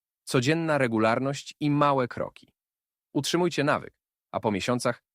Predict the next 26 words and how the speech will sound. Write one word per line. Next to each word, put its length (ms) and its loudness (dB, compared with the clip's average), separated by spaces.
zaskoczy 520 -2
was 220 -2
rezultat. 560 -10
Bonus – 360 2
prosta 360 2
dwuminutowa 720 0
gimnastyka 560 -4
po 100 -8
śniadaniu 500 -2
i 80 -4
słowa 260 2
wdzięczności 580 -4
dla 120 0
siebie 320 -2
utrwalają 640 -2
efekt. 460 -12
Wasze 320 2
nogi 280 0
to 160 0
wasze 280 -4
skrzydła. 500 -6
Pozwólcie 500 -2
im 180 -2
znów 300 0
być 160 -2
silnymi. 580 -4